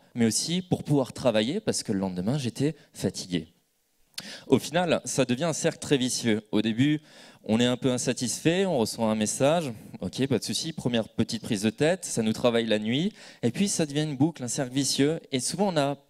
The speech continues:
pas forcément envie de résoudre ce type de problème, et on se dit qu'on va peut-être le repousser. Et du coup, bah, au final, vous finissez épuisé de vos petits tracas,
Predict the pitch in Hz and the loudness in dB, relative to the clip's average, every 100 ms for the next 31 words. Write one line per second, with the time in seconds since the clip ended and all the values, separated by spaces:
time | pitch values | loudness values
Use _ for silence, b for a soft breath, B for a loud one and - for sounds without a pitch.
0 | - 202 - - - 147 143 131 160 139 | -2 -2 -2 -2 -2 0 0 0 0 2
1 | 107 127 127 170 131 120 139 - - 117 | 2 2 0 2 2 0 -2 -4 -2 -2
2 | - 113 139 196 190 B B 113 113 160 | 0 0 2 0 -8 B B -2 0 -4
3 | - 139 147 - 151 160 - 143 131 127 | 0 2 2 0 0 0 2 2 4 0
4 | 131 - 117 - B B B B - 147 | -2 0 -2 -4 B B B B -2 0
5 | 143 - 190 233 - - 147 131 127 160 | 0 2 2 0 -6 -2 0 0 0 0
6 | 170 139 - 143 - 147 151 170 - 165 | 0 -2 -4 -4 0 0 0 -4 -4 -4
7 | 160 147 160 135 110 113 - - - 131 | -2 0 0 0 0 0 0 -4 -6 -4
8 | 120 135 160 | -2 0 -2